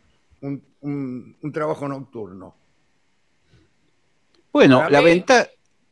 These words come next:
Speaker 1: Sí.
Speaker 2: la ventaja es que por ahí hay mucha gente que no lo quiere hacer ese trabajo.
Speaker 1: Claro, muy bien.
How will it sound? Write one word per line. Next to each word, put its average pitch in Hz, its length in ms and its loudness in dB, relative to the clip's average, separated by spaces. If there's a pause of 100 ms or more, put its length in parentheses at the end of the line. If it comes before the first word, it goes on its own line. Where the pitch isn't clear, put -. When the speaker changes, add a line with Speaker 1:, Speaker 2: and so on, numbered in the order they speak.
(220)
Speaker 1:
Sí. 139 340 -10
Speaker 2:
la 139 140 2
ventaja 175 460 2
es - 40 -2
que 143 140 4
por 139 180 2
ahí 156 320 4
hay 143 200 2
mucha 175 320 0
gente 220 340 0
que 131 80 0
no 170 240 4
lo 160 160 6
quiere 131 260 2
hacer 127 300 2
ese 98 240 -4
trabajo. 90 320 2
Speaker 1:
Claro, 247 760 6
muy 269 320 2
bien. 240 720 2